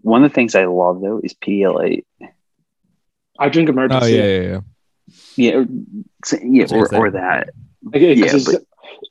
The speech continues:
Speaker 2: it's, <clears throat> whatever can get me vitamin C, I'll drink it.
Speaker 1: Oh, that's true.
Speaker 3: Mm-hmm.
Speaker 1: Yeah, and then I'll
Speaker 2: Like, any
Speaker 1: definitely
Speaker 2: vitamin C, I'll
Speaker 1: drink a
Speaker 2: take.
Speaker 1: lot of O J too.
Speaker 3: Mm-hmm.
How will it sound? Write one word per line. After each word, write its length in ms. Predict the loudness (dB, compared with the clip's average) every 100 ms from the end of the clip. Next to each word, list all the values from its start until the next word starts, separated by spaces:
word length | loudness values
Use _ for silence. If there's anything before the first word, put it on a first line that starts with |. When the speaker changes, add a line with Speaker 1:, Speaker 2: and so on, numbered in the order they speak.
| 0
Speaker 2:
it's, 120 | 4
<clears throat> 80 | 6
whatever 200 | 4 2
can 80 | -2
get 180 | -4 -4
me 80 | -8
vitamin 380 | -10 -8 -6
C, 440 | -6 -4 -4 -4 -8 _ _ _ _
I'll 100 | -10
drink 200 | -6 -8
it. 60 | -2
Speaker 1:
Oh, 200 | 0 0
that's 180 | -2 -4
true. 220 | -12 -10
Speaker 3:
Mm-hmm. 180 | -2 0
Speaker 1:
Yeah, 140 | 0 -2 -8 _ _ _ _ _ _
and 100 | 0
then 60 |
I'll 120 | 2 2
Speaker 2:
Like, 100 | 2
any 140 | 4
Speaker 1:
definitely 0 |
Speaker 2:
vitamin 260 | 6 6 4
C, 200 | 2 0
I'll 100 | 0
Speaker 1:
drink 160 | -2 -2
a 40 |
Speaker 2:
take. 60 | -2
Speaker 1:
lot 240 | -2 -2
of 100 | -2
O 220 | 0 -2
J 280 | -2 -8 -8
too. 460 | -10 -8 -8 -8 -12 _ _ _ _ _ _
Speaker 3:
Mm-hmm. 220 | -6 -4